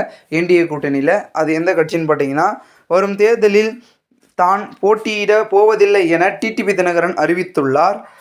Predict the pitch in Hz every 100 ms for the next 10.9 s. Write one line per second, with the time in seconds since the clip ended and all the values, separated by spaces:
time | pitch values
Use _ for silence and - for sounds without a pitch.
0 | _ - - 170 214 226 220 214 185 180
1 | 214 220 - _ - 190 196 208 202 190
2 | 190 180 170 175 185 202 - - 180 180
3 | 180 170 175 208 208 196 196 190 190 165
4 | 143 139 180 214 208 - - 190 220 214
5 | 220 196 196 226 240 233 226 214 214 214
6 | 214 196 196 190 190 151 131 147 196 -
7 | - _ - 220 247 240 240 - 180 226
8 | 220 208 220 202 190 196 196 185 196 180
9 | 165 190 202 196 185 196 196 196 202 214
10 | 202 170 196 180 160 156 143 151